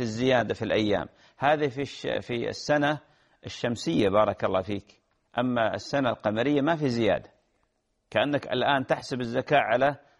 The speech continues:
السنة الميلادية، أو يسمونها الس-، طبعا السنة الشمسية،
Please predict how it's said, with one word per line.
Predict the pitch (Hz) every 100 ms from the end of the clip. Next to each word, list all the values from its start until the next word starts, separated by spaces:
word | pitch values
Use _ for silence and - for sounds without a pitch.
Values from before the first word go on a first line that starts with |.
| -
السنة | - 143 135
الميلادية، | 123 120 120 117 120 87
أو | 76
يسمونها | 104 - 113 120
الس-، | 113 - 104
طبعا | 113 104
السنة | 110 131
الشمسية، | 120 - 110 -